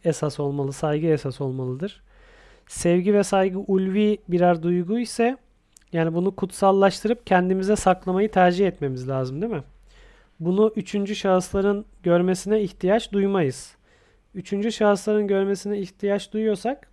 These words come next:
da eğer bu ilişkinin sevgi değil, alışkanlık ve bağımlılık temelli olduğunu görürüz. Ki bu bir ilişkide iki tarafı da, e, yıpratan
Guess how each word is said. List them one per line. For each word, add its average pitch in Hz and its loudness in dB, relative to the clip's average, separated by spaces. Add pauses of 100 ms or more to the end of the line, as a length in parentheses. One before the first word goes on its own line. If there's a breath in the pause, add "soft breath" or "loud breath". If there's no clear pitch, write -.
(160)
da 196 2 (240)
eğer 190 -2
bu 226 -6
ilişkinin 196 -4
sevgi 196 -2
değil, 220 0 (580 soft breath)
alışkanlık 202 0
ve 220 2
bağımlılık 196 6
temelli 170 2
olduğunu 165 2
görürüz. 143 -4 (1080 soft breath)
Ki 214 2 (440)
bu 202 4
bir 196 0
ilişkide 185 -2
iki 208 -6
tarafı 175 2
da, 214 2 (220)
e, 180 -4 (760)
yıpratan 180 0